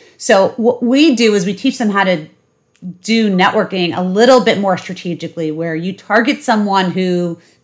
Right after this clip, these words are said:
is doing something of interest to you, might have a job of interest, could be a volunteer, could be something on campus, and you ask them for time to speak, and you say why you'd want to talk with them. Maybe you've noticed something about them.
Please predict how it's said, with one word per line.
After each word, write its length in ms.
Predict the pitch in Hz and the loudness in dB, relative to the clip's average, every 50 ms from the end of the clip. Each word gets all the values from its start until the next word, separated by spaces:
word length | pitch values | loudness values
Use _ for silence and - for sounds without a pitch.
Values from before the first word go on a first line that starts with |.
| _ - | _ -4
is 140 | 233 175 | -4 -2
doing 280 | 147 - 202 196 196 214 | 0 0 0 0 0 -2
something 360 | 208 - 202 190 - 202 190 | -2 -2 -2 -2 -2 -2 -2
of 80 | 170 160 | -2 -2
interest 440 | 160 165 165 - 170 180 180 - - | -2 -4 -4 -6 -8 -8 -8 -8 -8
to 100 | - 185 | -8 -6
you, 440 | 175 165 170 180 220 277 320 - - _ _ _ - | -4 -2 -2 0 0 0 0 -2 -4 _ _ _ -14
might 160 | 165 147 139 | -12 -12 -8
have 220 | - - 160 185 | -4 -2 -2 0
a 60 | 208 220 | 0 0
job 280 | 226 240 214 220 214 | 0 2 2 2 2
of 100 | 226 208 | 0 0
interest, 460 | 214 214 214 - 226 220 220 220 - | -2 -2 -2 0 0 0 0 0 -4
could 140 | - 185 160 | -6 -6 -6
be 120 | 170 160 156 | -4 -4 -4
a 60 | 156 | -2
volunteer, 560 | 151 156 156 151 147 143 - 220 226 226 214 | -2 -2 -2 -2 -4 -4 -2 2 2 2 2
could 160 | 208 - 202 | 2 -2 -6
be 100 | 160 170 | -6 -6
something 340 | 156 - 185 180 180 165 156 | -8 -6 -8 -8 -8 -8 -8
on 120 | 151 139 | -8 -8
campus, 600 | - - - 190 190 185 196 190 190 190 - - - - _ _ _ _ | -10 -8 -6 -4 -4 -2 -2 -2 -2 -4 -6 -12 -16 -20 _ _ _ _
and 200 | - 208 208 202 | -4 -2 -2 0
you 200 | 202 202 202 196 - | 0 0 -2 -2 -2
ask 280 | - 170 202 - - - | 0 0 0 0 -2 -2
them 120 | 240 220 | -2 -2
for 160 | - - 196 | -2 -4 -6
time 380 | 185 - - 180 196 196 196 185 | -8 -8 -6 -4 -2 -2 -2 -2
to 160 | 185 - 196 170 | -4 -6 -6 -6
speak, 580 | - - - - - 180 214 269 302 - - - | -6 -6 -8 -8 -8 -6 -6 -6 -6 -8 -8 -6
and 120 | 180 180 | -4 -4
you 160 | 190 190 180 185 | -4 -4 -6 -10
say 340 | - - - 220 190 180 | -14 -8 -4 -2 -2 -2
why 460 | 180 165 151 160 143 147 156 156 170 202 | -2 -4 -6 -8 -8 -4 -2 0 0 2
you'd 360 | 226 226 233 247 254 220 214 | 2 0 0 -2 -2 -2 -2
want 240 | 220 214 233 - - | -2 -2 -2 -2 -4
to 80 | 294 | -6
talk 300 | 294 - - - 254 254 | -6 -2 0 0 0 0
with 140 | 285 277 285 | -2 -4 -2
them. 200 | 277 277 285 254 | 0 0 0 0
Maybe 200 | 196 165 170 180 | 0 -2 -4 -4
you've 220 | 185 175 165 170 151 | -4 -4 -4 -6 -6
noticed 440 | 160 151 151 156 170 196 240 226 - | -6 -4 -2 -2 -2 -2 -2 -2 -2
something 340 | 254 226 220 - 240 233 | -2 -2 -2 -2 -2 -2
about 340 | 233 226 233 226 226 233 226 | -2 0 2 0 0 0 0
them. 380 | - 233 226 226 226 226 226 | -2 0 0 0 0 0 -2